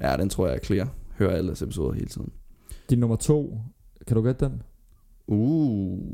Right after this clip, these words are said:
Speaker 1: rangeringslogen.
Speaker 2: Nej, det var din treer.
Speaker 1: Nå, okay. Ej, nej, hvad har jeg over rangeringslogen?
Speaker 2: Ja, det er jo grovt, du bare har en
Speaker 1: Øhm,
Speaker 2: to
Speaker 1: det må
Speaker 2: over.
Speaker 1: være, det må være, øhm, Sky, Sky Sports eget podcast, der hedder et eller andet. Nej, det er så ikke rigtigt, kan jeg se på dig.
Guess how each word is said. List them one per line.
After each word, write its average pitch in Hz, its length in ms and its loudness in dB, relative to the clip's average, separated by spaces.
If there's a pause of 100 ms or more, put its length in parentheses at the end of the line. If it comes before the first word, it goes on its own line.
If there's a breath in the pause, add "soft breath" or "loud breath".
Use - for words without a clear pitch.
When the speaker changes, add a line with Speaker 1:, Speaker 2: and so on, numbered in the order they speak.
(1120)
Speaker 1:
rangeringslogen. 135 680 2 (160)
Speaker 2:
Nej, 87 200 2
det 107 60 6
var 117 60 4
din 123 120 2
treer. 107 320 2 (180)
Speaker 1:
Nå, 104 80 4
okay. 113 360 2 (120)
Ej, 147 320 4
nej, 135 200 2
hvad 113 120 4
har 139 120 4
jeg 139 100 2
over 143 220 4
rangeringslogen? 123 680 0
Speaker 2:
Ja, 98 440 2
det 120 140 4
er 120 40 2
jo 117 100 2
grovt, 127 240 0
du 147 40 2
bare 113 160 2
har 87 200 0
en - 140 -2
Speaker 1:
Øhm, 104 360 4
Speaker 2:
to 165 380 2
Speaker 1:
det 110 80 6
må 123 60 4
Speaker 2:
over. 127 80 4
Speaker 1:
være, 95 440 2 (300)
det 98 80 4
må 104 100 6
være, 87 580 2
øhm, - 560 -6 (420)
Sky, 104 500 2 (160)
Sky 104 300 2
Sports 95 480 0
eget - 360 0 (340)
podcast, - 460 -4
der - 60 -6
hedder - 180 -4
et - 60 -4
eller - 140 -4
andet. 85 160 -6 (240)
Nej, 92 120 0
det 104 80 0
er 110 60 -2
så 120 100 2
ikke 104 120 2
rigtigt, 104 160 0
kan 117 60 0
jeg 104 60 2
se 104 100 2
på 98 120 2
dig. 101 80 0